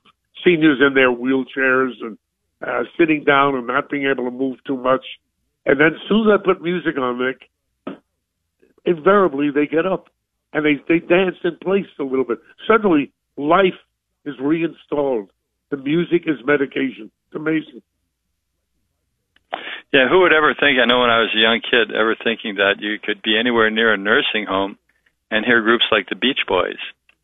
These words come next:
Speaker 2: you know, pipe
Speaker 1: <laughs>
Speaker 2: through the, uh,
Speaker 1: That's right.
Speaker 2: nursing home,
Speaker 1: And they
Speaker 2: right?
Speaker 1: love it. And, and, and they'll sing along with it.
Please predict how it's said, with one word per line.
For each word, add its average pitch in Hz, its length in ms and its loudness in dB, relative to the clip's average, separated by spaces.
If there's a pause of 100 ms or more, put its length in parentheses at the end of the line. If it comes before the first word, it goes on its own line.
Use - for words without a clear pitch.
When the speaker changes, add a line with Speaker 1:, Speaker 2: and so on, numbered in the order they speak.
(360)
Speaker 2:
you - 80 -2
know, 202 80 4
pipe - 360 0
Speaker 1:
<laughs> - 80 -2
Speaker 2:
through 107 200 2
the, 98 200 0
uh, 139 120 6
Speaker 1:
That's 101 120 -2
right. 156 200 4
Speaker 2:
nursing 107 180 -10
home, 92 140 -6
Speaker 1:
And 170 80 -2
they 175 40 4
Speaker 2:
right? 185 140 2
Speaker 1:
love 233 140 -4
it. 175 80 -14
And, 147 180 -4 (300)
and, 151 160 -4
and 160 160 -4
they'll 151 240 -4
sing 180 160 0
along 156 380 0
with 175 180 -2
it. 190 200 -4